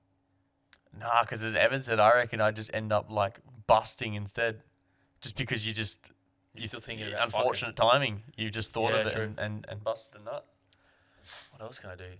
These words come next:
Speaker 2: Someone dying, like your dog dying,
Speaker 1: Yeah,
Speaker 2: get hit
Speaker 1: some
Speaker 2: by a
Speaker 1: peop-,
Speaker 2: car or
Speaker 1: people
Speaker 2: something
Speaker 1: said,
Speaker 2: like that?
Speaker 1: like, yeah, get,
Speaker 2: Something
Speaker 1: like,
Speaker 2: traumatic.
Speaker 1: your dog getting hit by a car.
Speaker 2: I mean, some people would think of pain, but, like, some people might have a pain fetish.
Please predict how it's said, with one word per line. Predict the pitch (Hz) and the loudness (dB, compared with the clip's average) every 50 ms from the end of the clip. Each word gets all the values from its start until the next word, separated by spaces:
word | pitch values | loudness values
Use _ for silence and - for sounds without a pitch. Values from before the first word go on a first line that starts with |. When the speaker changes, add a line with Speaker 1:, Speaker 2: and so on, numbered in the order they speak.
| _ _ _ - | _ _ _ -6
Speaker 2:
Someone | - - 147 151 127 - | -4 -4 -2 -2 -2 -2
dying, | - 104 117 147 180 214 220 | 0 0 2 0 0 -2 -4
like | 147 - 98 | -4 -6 -6
your | 107 104 | -6 -4
dog | - 110 117 127 123 | -2 -2 -2 -2 -2
dying, | - 123 135 127 | 0 2 4 6
Speaker 1:
Yeah, | 131 135 131 | 8 8 8
Speaker 2:
get | 123 120 | 8 6
hit | 117 | 4
Speaker 1:
some | - 139 139 | 0 0 0
Speaker 2:
by | 120 117 | 0 0
a | 113 | 0
Speaker 1:
peop-, | - | 0
Speaker 2:
car | - 113 120 127 | 0 0 0 2
or | |
Speaker 1:
people | 131 151 151 139 | 0 0 -2 0
Speaker 2:
something | 139 143 123 | 0 0 4
Speaker 1:
said, | 120 | 4
Speaker 2:
like | 117 113 - 120 | 6 4 4 2
that? | 127 | 0
Speaker 1:
like, | 123 117 110 110 113 | 0 0 0 0 -2
yeah, | - - | -6 -14
get, | - - - - | -20 -18 -6 -2
Speaker 2:
Something | - 110 - | -2 0 0
Speaker 1:
like, | - | -2
Speaker 2:
traumatic. | - 117 107 104 107 139 147 - - - _ _ _ _ _ _ _ _ _ _ _ _ | -6 -10 -6 -4 -4 -6 -6 -10 -18 -20 _ _ _ _ _ _ _ _ _ _ _ _
Speaker 1:
your | 117 110 | -10 -4
dog | - 113 113 113 | -2 0 0 -2
getting | - 117 113 | -4 -10 -10
hit | 113 113 107 | -10 -6 -2
by | 113 110 104 | -2 -2 -2
a | |
car. | - - - 110 110 107 107 107 107 110 110 - _ _ _ _ _ _ _ _ _ _ _ _ _ _ _ _ _ _ _ _ _ _ _ _ _ _ _ _ _ _ _ _ _ _ _ _ 117 | -2 -2 0 2 4 4 6 4 4 2 -2 -8 _ _ _ _ _ _ _ _ _ _ _ _ _ _ _ _ _ _ _ _ _ _ _ _ _ _ _ _ _ _ _ _ _ _ _ _ -6
Speaker 2:
I | 123 | -4
mean, | 131 135 131 | -4 -4 -4
some | - 143 135 139 | -2 -2 -2 0
people | 151 147 143 131 | 0 -2 -2 -2
would | 123 113 | -4 -6
think | - 123 113 104 | -8 -10 -12 -12
of | 98 - | -12 -10
pain, | - - 110 120 123 117 107 92 | -6 -4 -4 -4 -4 -6 -8 -12
but, | 98 92 - | -14 -14 -10
like, | 95 95 95 - | -10 -10 -10 -10
some | - 113 110 | -12 -14 -12
people | 117 110 107 | -12 -12 -10
might | 101 101 101 98 | -8 -6 -6 -6
have | 98 92 | -6 -8
a | 90 | -10
pain | - 95 101 113 110 | -10 -10 -10 -10 -10
fetish. | - 98 87 - - - - - | -12 -12 -14 -14 -14 -18 -20 -20